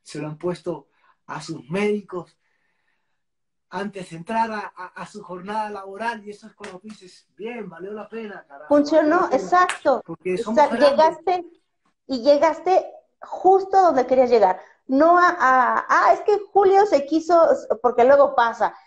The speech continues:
Speaker 2: "se quiso volver bien famoso aprovechando el momento". No, Julio logró el cometido junto con Mariana en este, en esta vocación de héroes,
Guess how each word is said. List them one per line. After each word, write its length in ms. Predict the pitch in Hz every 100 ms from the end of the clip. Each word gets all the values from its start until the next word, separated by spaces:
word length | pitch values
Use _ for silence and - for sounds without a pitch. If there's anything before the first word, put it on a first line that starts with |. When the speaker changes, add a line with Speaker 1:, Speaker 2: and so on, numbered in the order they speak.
| _ _
Speaker 2:
"se 160 | 381
quiso 280 | 381 466 453
volver 560 | 403 330 339 349 285 240
bien 280 | 294 359 427
famoso 380 | 415 302 330 339
aprovechando 580 | 311 277 247 233 285 285
el 60 | 247
momento". 320 | 233 226 233
No, 320 | 254 285 - - _
Julio 280 | - 349 403
logró 240 | 349 262
el 140 | 285 294
cometido 840 | 339 277 - 294 269 226 262 - _ _
junto 340 | - 226 233 226
con 160 | 226
Mariana 340 | 233 262 269 277
en 80 | 254
este, 340 | 262 285 -
en 100 | 240
esta 220 | 247 302
vocación 380 | 277 214 - 262
de 80 | 254
héroes, 240 | 247 -